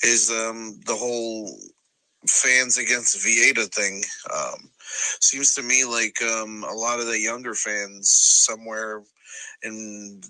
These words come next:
their early twenties are, uh, the ones that are having a problem with, uh, Luis Felipe Vieira. But if you think about it, a twenty-year-old,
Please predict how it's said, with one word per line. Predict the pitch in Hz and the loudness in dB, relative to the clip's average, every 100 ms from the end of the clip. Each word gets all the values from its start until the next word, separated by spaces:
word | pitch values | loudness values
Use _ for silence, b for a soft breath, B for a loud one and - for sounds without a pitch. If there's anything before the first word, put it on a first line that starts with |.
| - | -4
their | 104 104 | -2 0
early | 107 113 110 104 | 0 0 0 -2
twenties | - 117 113 107 101 - - - | -2 0 2 4 6 6 6 2
are, | 107 104 | -4 -4
uh, | 98 98 - | -4 -6 -10
the | 110 | -14
ones | 107 110 107 | -10 -8 -2
that | 117 107 | -2 -2
are | 101 - - B B B B | -4 -8 -14 B B B B
having | - 131 117 | -4 -2 -4
a | |
problem | 101 - 127 139 123 113 | -6 -4 -4 -4 -8 -8
with, | 110 107 - | -6 -6 -2
uh, | 110 107 104 110 | -2 0 -4 -8
Luis | 110 113 - | -6 -2 -2
Felipe | 117 107 | -2 -4
Vieira. | 113 131 156 117 95 | 0 2 2 -2 -4
But | 101 - _ _ B B B B - | -8 -8 _ _ B B B B -4
if | 180 | -2
you | |
think | 175 214 | 0 -2
about | 170 117 113 | -2 -2 -2
it, | 110 107 | -4 -6
a | |
twenty-year-old, | 110 156 143 139 120 113 110 107 104 | -6 -4 0 0 0 -4 -6 -8 -6